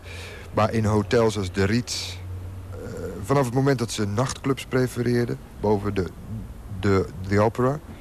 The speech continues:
dat vanaf dat moment die esthetische grandeur die om hen heen hing, verdween. Wilde's stem hoorde bij die tijd. En die tijd is weg.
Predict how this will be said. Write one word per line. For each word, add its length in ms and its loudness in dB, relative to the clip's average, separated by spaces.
dat 140 2
vanaf 200 4
dat 220 0
moment 460 0
die 400 4
esthetische 720 0
grandeur 760 4
die 240 -4
om 140 -4
hen 140 -2
heen 260 2
hing, 220 0
verdween. 540 2
Wilde's 440 4
stem 360 -2
hoorde 380 2
bij 220 4
die 240 -2
tijd. 440 -2
En 80 2
die 100 4
tijd 200 4
is 100 -4
weg. 340 0